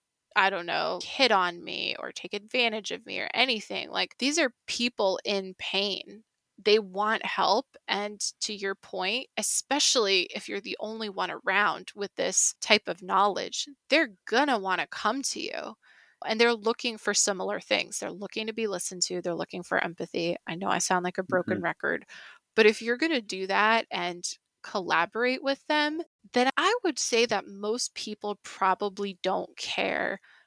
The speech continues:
Speaker 1: about the specifics of who you are. I do think there's gonna be biases coming into it. I do think there's gonna be people who would prefer a, a provider of the same gender,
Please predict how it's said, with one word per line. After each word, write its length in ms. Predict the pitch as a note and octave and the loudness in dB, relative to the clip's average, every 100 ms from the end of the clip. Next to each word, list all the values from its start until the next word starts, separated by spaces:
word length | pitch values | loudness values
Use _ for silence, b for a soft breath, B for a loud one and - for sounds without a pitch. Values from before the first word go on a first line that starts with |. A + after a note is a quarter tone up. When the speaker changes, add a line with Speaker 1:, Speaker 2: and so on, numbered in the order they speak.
| _ | _
Speaker 1:
about 340 | A3 G3 F#3 - | 2 6 6 6
the 60 | G3 | -2
specifics 720 | - G3 - F#3+ - G3 - | -2 -2 -2 0 -2 -4 -4
of 100 | F#3 | -6
who 140 | - | -8
you 320 | F#3+ F3+ F3 - | -10 -8 -8 -6
are. 420 | - - F#3 G#3 - _ - | -2 2 2 2 -2 _ 4
I 100 | A3+ | 4
do 300 | A3 C#4 D4 | 4 0 0
think 220 | - B3+ | 0 0
there's 180 | - G#3+ | 2 2
gonna 200 | - G3 | 0 -2
be 140 | G3 G3+ | -4 -4
biases 600 | - - G3 - F#3+ - | 2 4 4 0 -2 -2
coming 360 | - F#3 F#3 | -2 -6 -6
into 400 | F3 F3+ - F3+ | -6 -6 -4 -2
it. 140 | - - | 0 2
I 100 | G3+ | 0
do 240 | F#3+ A3+ | -2 -4
think 200 | A#3 A3+ | -2 -2
there's 180 | - G3 | -2 -2
gonna 200 | - G3 | 0 -2
be 160 | - G3+ | -4 -6
people 380 | - F#3 F#3 F#3 | -6 -4 -2 -2
who 340 | G3 F3+ F3 - | -2 -4 -4 -6
would 240 | G3+ F#3+ | -6 -6
prefer 640 | - G3+ - F#3+ F#3 F#3 F#3 | -6 -8 -2 4 6 4 2
a, 240 | - F#3 F#3 - | 2 0 -2 -8
a 60 | - | -10
provider 540 | - F#3 E3+ F3+ F#3+ | -4 2 4 2 -2
of 100 | F#3 | -4
the 80 | F#3+ | -4
same 380 | - G3 F#3 F3+ | -2 -2 -2 -4
gender, 520 | E3+ E3+ E3 - G3 | -2 0 0 0 0